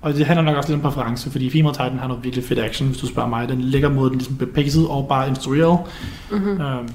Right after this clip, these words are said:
Speaker 1: den her har bare meget, meget, meget mere sådan tilfredsstillende. Du får virkelig mange svar i den her. Det er, det er jo, det er jo, det er jo faktisk, at vi får de fleste sidste mysterier at vide, inden den ligesom skal videre.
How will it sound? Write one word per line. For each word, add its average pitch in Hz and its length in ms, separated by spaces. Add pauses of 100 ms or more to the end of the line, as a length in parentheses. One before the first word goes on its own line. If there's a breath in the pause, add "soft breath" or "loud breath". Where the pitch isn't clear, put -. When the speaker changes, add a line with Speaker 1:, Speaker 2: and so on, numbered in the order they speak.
Speaker 1:
den 151 120
her 143 160
har 139 160
bare 143 120
meget, 139 120
meget, 143 240
meget 147 120
mere 143 100
sådan 131 200 (180)
tilfredsstillende. 135 760
Du 131 120
får 131 120
virkelig 131 280
mange 117 180
svar 113 220
i 117 40
den 117 80
her. 107 80
Det 127 120
er, 143 40
det 147 80
er 139 40
jo, 135 40
det - 180
er 147 40
jo, 143 120 (120)
det - 20
er 151 40
jo 147 200
faktisk, 160 260
at 170 60
vi 151 40
får 147 260
de 147 80
fleste 147 460 (140)
sidste 170 500
mysterier 165 540
at 143 180
vide, 156 320
inden 151 240
den 143 120
ligesom 131 340 (240)
skal - 180
videre. 120 340